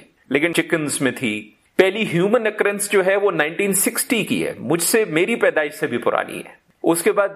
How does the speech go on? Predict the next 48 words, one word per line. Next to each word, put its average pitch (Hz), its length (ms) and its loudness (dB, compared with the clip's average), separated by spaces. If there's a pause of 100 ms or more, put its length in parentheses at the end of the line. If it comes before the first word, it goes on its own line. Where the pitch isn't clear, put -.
دوسری 208 360 0
جو 202 140 4
اکرنس 196 400 -2
ہے 208 40 2
وہ 185 140 2
دو 165 300 0
ہزار 170 200 2
تین 202 400 0
کی 190 160 -4
بھی 110 180 -2
ہے 82 100 0
ہمارے 82 280 -2
پاس، - 420 -12
دو 175 240 4
ہزار 170 180 0
چار 170 380 0
کی 190 240 -2
ایک 135 220 -2
اکرنس 95 320 -2
ہے، - 120 -4
دو 143 200 0
ہزار 160 180 0
پانچ 165 440 0
کی 107 260 0
ہے، - 160 0
دو 151 100 2
ہزار 160 160 2
بارہ 135 440 0 (100)
کی 113 180 -2
ہے، - 120 0
دو 131 200 0
ہزار 151 180 2
انیس 170 380 -2
کی 139 220 -10
ہے، 156 80 -10 (280)
اور 160 160 2
مختلف 220 540 0
ویریئنٹس 190 540 0
اس 123 140 -2
کے 127 120 0
جو 107 180 0
ہیں 110 100 0
وہ 57 200 0
آ - 140 0
رہے - 80 -2
ہیں۔ - 300 -12 (300)
So - 120 2
یہ 202 240 -2